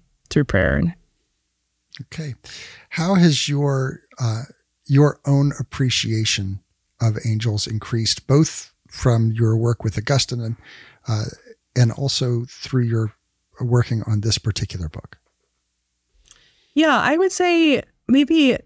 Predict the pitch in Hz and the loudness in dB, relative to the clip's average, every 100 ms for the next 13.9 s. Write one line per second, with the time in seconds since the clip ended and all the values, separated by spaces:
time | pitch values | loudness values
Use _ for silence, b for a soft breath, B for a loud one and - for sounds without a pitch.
0 | _ - - - 233 226 233 214 196 202 | _ -20 -14 -2 2 6 6 4 4 0
1 | 185 196 - 185 - 196 - _ 180 185 | 2 2 2 0 2 0 0 _ 0 2
2 | - 185 - - 175 170 170 175 170 175 | 2 0 0 0 2 2 2 2 2 2
3 | 180 - 170 - 180 170 170 170 - - | 0 0 -2 -2 0 2 2 0 -4 -12
4 | _ _ _ _ - 190 175 156 175 - | _ _ _ _ 0 2 4 2 0 -4
5 | _ _ 180 175 180 185 180 160 165 - | _ _ 0 2 2 0 2 2 0 0
6 | 185 - 170 208 302 311 311 - - 202 | -2 0 0 2 2 2 0 -4 0 2
7 | 190 185 180 180 180 - _ _ _ _ | 4 4 2 2 -2 -6 _ _ _ _
8 | _ _ _ _ - 185 185 185 180 - | _ _ _ _ 0 4 4 2 0 0
9 | 185 185 170 180 170 180 214 247 - 202 | 2 2 4 4 4 4 4 4 4 2
10 | - 175 170 170 165 180 170 170 156 160 | 4 2 2 2 2 2 2 2 2 4
11 | 208 233 - 185 175 175 175 185 175 180 | 2 0 -2 -2 0 0 2 2 2 2
12 | 175 - 180 170 190 175 170 165 156 160 | 0 0 0 2 2 2 0 0 -2 0
13 | 170 - 180 160 156 - 170 147 - | -2 2 2 2 0 2 2 2 -2